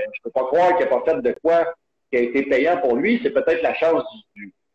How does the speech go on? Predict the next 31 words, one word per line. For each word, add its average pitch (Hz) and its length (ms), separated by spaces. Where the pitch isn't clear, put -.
du 113 120
nouvel 127 320
arrivé, 127 580
c'est 135 80
peut-être, 151 440
euh, 113 100
le, 117 120
l'énergie 139 600
qu'il 151 140
amène, 180 440
le 123 300
calme 190 280
qu'il 127 100
amène. 180 260
Tout 139 80
le 135 60
monde 165 220
chiale 170 340
qu'on 123 140
dit, « 160 160
Ah, 139 220
il 107 120
n'y 120 40
a - 40
pas 131 140
d'émotion, 123 440
il 143 40
n'y 120 60
a - 20
pas - 140
ci, - 60